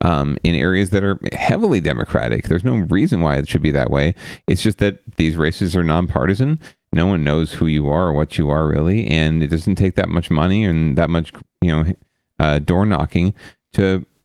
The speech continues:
you know, move an election. And so this guy got elected. He proposed this thing. He had another vote from someone else who got elected. And elections have consequences.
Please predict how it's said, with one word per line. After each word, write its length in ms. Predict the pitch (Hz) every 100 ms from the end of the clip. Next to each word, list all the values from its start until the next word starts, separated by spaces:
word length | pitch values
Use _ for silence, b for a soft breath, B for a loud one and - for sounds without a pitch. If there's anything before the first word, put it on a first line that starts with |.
| -
you 80 | 98
know, 60 |
move 280 | 85 82 90
an 100 | 107
election. 540 | 110 131 - - 87 -
And 120 | 80
so 80 | -
this 140 | - -
guy 200 | 69 76
got 140 | 80
elected. 380 | 80 98 - 139
He 100 | 95
proposed 400 | - 85 85 82
this 160 | 90
thing. 360 | - 92 131 160 B B
He 140 | 92
had 180 | 90 85
another 320 | 85 82 87
vote 300 | 80 82 139
from 180 | - 85
someone 220 | 78 78
else 140 | 80 -
who 80 | 95
got 140 | 98
elected. 400 | 98 110 160 180 B B _
And 100 | 87
elections 320 | 85 98 160 147
have 160 | 156
consequences. 800 | - 151 - - 69 - 87 -